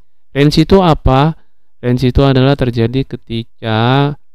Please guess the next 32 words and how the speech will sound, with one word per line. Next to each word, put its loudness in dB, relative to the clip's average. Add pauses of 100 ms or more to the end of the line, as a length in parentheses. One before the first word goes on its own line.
(320)
ke-, -14
eh, -6
kapan -2
kita -4
tahu 0
itu -2
trading -6
range? -4
Ketika -12
bar -2
yang 0
satu -12
dengan -4
bar -2
sebelumnya, -4
kedua -6
dan -6
tiga -10
bar -4
sebelumnya -2
itu -4 (720)
banyak -4
overlapping. -4 (560)
Either -10
dia -2
spike-nya -8
overlapping -2
atau -10
body -4
bar-nya -8
dia -8
overlapping. -10